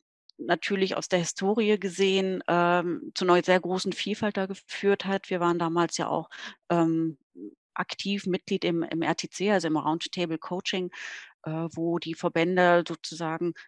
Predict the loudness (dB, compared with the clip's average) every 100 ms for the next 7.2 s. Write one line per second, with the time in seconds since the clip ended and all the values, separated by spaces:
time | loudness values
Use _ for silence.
0 | -4 -2 -2 -4 -6 -6 -10 -6 -2 2
1 | 2 2 0 2 4 4 4 0 -2 0
2 | 0 0 0 -2 -2 -4 -4 2 2 2
3 | -4 -20 -8 -2 -2 0 -2 0 0 0
4 | -2 0 0 0 -4 -6 -4 -2 -2 -4
5 | -4 -4 0 0 0 -2 -4 -2 -6 -2
6 | 0 -2 -2 -4 -2 -4 -6 -6 -8 -4
7 | -2 -2